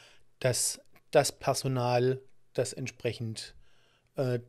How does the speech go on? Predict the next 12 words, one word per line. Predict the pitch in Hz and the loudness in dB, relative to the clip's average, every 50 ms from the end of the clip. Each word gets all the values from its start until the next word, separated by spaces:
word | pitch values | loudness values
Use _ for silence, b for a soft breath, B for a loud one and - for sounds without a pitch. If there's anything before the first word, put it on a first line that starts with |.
| - - - | -18 -4 0
dort | - 131 127 - - - | 2 2 2 0 -4 -10
leistet, | - 147 135 120 117 117 - - - 123 117 - - B B B B B B B B - | -6 -4 -2 -2 -2 -2 -2 -2 -2 -4 -4 -4 -14 B B B B B B B B -4
das | 135 131 - | -2 -2 -2
entsprechend | - - 143 131 - - 131 110 - 135 131 127 | -2 -4 -6 -8 -6 -4 -4 -4 -4 -4 -4 -2
nur | 135 135 139 135 | 0 0 -2 -2
tut, | - - - 139 131 131 135 - | -6 -10 -8 -6 -6 -6 -6 -6
um | 147 127 | -6 -4
möglichst | 123 123 120 120 - 135 - - - | -2 -2 -2 -2 -4 -8 -10 -10 -10
viel | - - 123 120 | -8 -8 -8 -6
Geld | 117 - 110 110 110 | -4 -4 -4 -4 -4
zu | - - 139 | -6 -6 -4
verdienen. | - - 120 - 120 117 110 110 113 117 | -4 -4 -6 -4 -6 -6 -6 -6 -8 -10